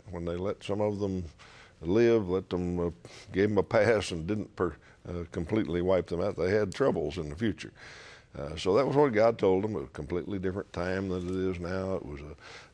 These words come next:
different culture, and that's what he did. Uh, so this viewer says, "Well, when he did that, how about all the little kids in that tribe? Uh, did they go to heaven or hell, or what happened?"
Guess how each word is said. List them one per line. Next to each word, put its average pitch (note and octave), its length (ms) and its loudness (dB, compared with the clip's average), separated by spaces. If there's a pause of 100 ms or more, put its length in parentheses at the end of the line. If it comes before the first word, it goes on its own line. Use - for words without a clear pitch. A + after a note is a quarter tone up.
(240)
different F2 340 -2 (380)
culture, G#2 500 2
and D#2+ 100 -2
that's - 220 -6 (300)
what G2 180 2
he A2+ 80 0
did. D3+ 320 0 (800)
Uh, E2+ 480 -6
so G#2 160 2
this D3 160 6
viewer G#2 280 4
says, F#2+ 360 0
"Well, A2+ 140 -2
when C#3+ 200 -4
he A3+ 120 -2
did D3 320 -2
that, - 200 -6 (240)
how F2 120 -4
about A2+ 200 0
all B2 140 2
the B2 40 0
little B2 160 2
kids F#3+ 540 0 (120)
in E2 120 -6
that D#2 180 -2
tribe? C2 360 -2 (520)
Uh, E2 320 -4
did D#2 200 -6
they D#2+ 120 -2
go A2 160 0
to E2+ 100 0
heaven A2 260 2
or F#2+ 80 0
hell, G#2+ 260 0
or D2+ 400 0 (800)
what G2 140 2
happened?" G#2+ 400 0